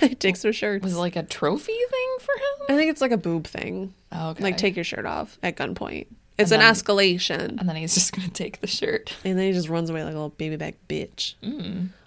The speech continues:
Speaker 1: On May eighteenth of the following year, Harvey is arrested while breaking into an apartment of a woman named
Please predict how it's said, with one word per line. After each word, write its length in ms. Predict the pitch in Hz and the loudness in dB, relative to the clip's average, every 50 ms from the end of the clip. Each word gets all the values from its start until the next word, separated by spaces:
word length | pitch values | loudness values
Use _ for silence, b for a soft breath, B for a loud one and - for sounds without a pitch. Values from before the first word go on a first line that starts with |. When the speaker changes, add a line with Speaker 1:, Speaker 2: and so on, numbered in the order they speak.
| b | b
Speaker 1:
On 200 | - 226 226 220 | 4 4 6 6
May 200 | 220 233 254 285 311 | 8 6 6 6 6
eighteenth 540 | - 247 226 220 - - 190 185 180 180 190 | 4 2 0 0 0 0 2 0 2 0 0
of 120 | 180 165 | -2 0
the 80 | 170 180 | -2 0
following 460 | 180 180 165 160 156 160 156 151 151 | 0 0 0 0 0 0 -2 -2 -4
year, 340 | 151 147 151 156 180 208 - | -4 -4 -4 -4 -6 -8 -2
Harvey 300 | - 247 240 233 254 262 | 2 2 4 4 4 2
is 140 | 262 240 226 | 2 0 2
arrested 540 | 214 208 185 180 170 180 - - - 165 160 | 0 2 2 2 2 2 0 -2 -2 0 0
while 140 | 165 165 160 | 0 0 0
breaking 400 | - 175 170 170 170 - 190 185 | 0 -2 -2 -2 -2 -2 -4 -2
into 460 | 180 180 180 - - - 185 165 165 | -2 -2 -2 -2 -4 -4 -4 -6 -4
an 80 | 160 160 | -4 -6
apartment 480 | 185 - - 262 254 247 226 196 185 190 | -8 -4 -2 -2 0 0 0 -2 -2 -4
of 100 | 185 180 | -4 -4
a 60 | 165 | -6
woman 400 | 165 165 165 165 170 165 160 160 | -4 -6 -6 -6 -6 -6 -6 -6
named 300 | 170 160 160 160 165 - | -6 -6 -4 -6 -6 -8